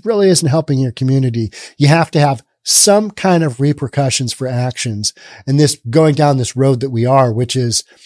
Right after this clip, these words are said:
you know what, let's just get rid of the police. Let's defund them. Let's get rid of the judicial system. Let's get rid of judges. Let's get rid of prisons. Let's get rid of no cash bail.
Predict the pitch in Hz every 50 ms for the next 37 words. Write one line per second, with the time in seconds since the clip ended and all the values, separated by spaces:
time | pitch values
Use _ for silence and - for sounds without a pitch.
0 | - _ _ - 320 320 320 311 311 311 311 294 302 311 294 - - - 370 302
1 | - - - 311 277 269 226 220 226 240 233 277 247 - - 269 240 175 151 147
2 | 151 156 156 160 - - 208 208 208 - - - 247 185 - - 190 170 170 175
3 | 175 156 170 165 165 180 226 262 - - 359 311 302 262 208 170 151 160 190 202
4 | 208 208 208 190 - - 170 170 175 170 165 147 - - _ _ _ _ _ -
5 | 127 113 113 127 123 196 214 196 - 220 208 - - - 202 180 - - - 190
6 | 180 170 170 175 - 208 - - - 220 180 165 151 147 143 131 127 113 - -
7 | 190 185 175 170 139 151 175 165 160 151 - - _ _ _ _ - 359 - -
8 | - - 165 143 135 135 143 131 110 - - - - - 202 196 185 160 185 185
9 | 175 160 165 - - - _ - - _ - - 294 - - 233 180 165 156 151
10 | 143 135 117 113 123 143 156 165 160 - - 165 151 139 117 - 131 117 127 135
11 | 139 143 143 143 147 135 -